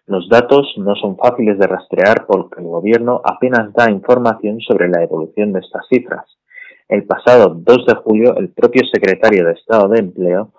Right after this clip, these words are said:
Joaquín Pérez Rey, desvelaba que hasta esta fecha un total de treinta y dos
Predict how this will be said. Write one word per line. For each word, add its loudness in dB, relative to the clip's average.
Joaquín -2
Pérez 4
Rey, -2
desvelaba 4
que 2
hasta 0
esta -2
fecha 2
un -4
total 2
de 0
treinta -6
y -6
dos -6